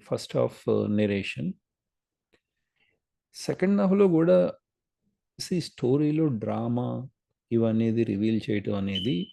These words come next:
కొంచెం జాగ్రత్తగా చూసుకోవాలి నెక్స్ట్ ఎపిసోడ్‌లో, నెక్స్ట్ సీ-, ఆ, నెక్స్ట్ మూవీలో. ఈ స్టార్ వార్స్ లాంటి యుద్ధాలు కోకొల్లలు చూసాం.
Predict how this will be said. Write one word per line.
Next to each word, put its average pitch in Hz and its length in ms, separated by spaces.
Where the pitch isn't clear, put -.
కొంచెం 113 320
జాగ్రత్తగా 107 480
చూసుకోవాలి 92 600
నెక్స్ట్ - 300
ఎపిసోడ్‌లో, - 560
నెక్స్ట్ - 480
సీ-, 110 540
ఆ, - 20
నెక్స్ట్ - 260
మూవీలో. 90 360
ఈ 135 120
స్టార్ 135 420
వార్స్ 147 340
లాంటి 139 320
యుద్ధాలు 123 420
కోకొల్లలు 127 680
చూసాం. - 280